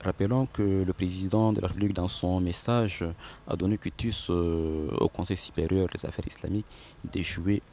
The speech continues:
pleinement son rôle. Il n'admettra plus qu'il y ait ingérence dans les affaires du Conseil supérieur, euh, des affaires islamiques du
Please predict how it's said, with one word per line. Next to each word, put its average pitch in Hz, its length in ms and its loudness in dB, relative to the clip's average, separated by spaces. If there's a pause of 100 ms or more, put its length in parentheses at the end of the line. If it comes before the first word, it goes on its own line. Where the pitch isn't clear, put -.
(200)
pleinement 92 580 2
son - 200 -6
rôle. 82 520 0 (100)
Il - 80 0
n'admettra 87 440 -2
plus 110 400 2 (320)
qu'il 92 160 -4
y 95 120 4
ait - 160 0 (100)
ingérence 95 640 0
dans 95 80 -2
les 87 180 -4
affaires 101 300 -4 (340)
du - 80 -10
Conseil 98 540 -4
supérieur, 90 760 0
euh, 80 220 0
des 80 160 -2
affaires - 160 -4
islamiques - 380 -6
du - 80 -10